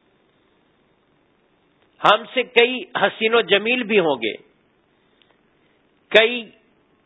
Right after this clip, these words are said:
جسم میں بھی اچھے تندرست ہوں گے،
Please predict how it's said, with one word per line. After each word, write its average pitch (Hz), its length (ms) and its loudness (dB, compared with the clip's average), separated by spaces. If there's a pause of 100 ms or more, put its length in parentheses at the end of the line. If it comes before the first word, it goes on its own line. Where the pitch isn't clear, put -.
(360)
جسم 208 420 -2
میں 247 140 0
بھی 233 140 -6 (640)
اچھے 233 360 2
تندرست 226 540 0
ہوں 175 240 2
گے، 123 100 0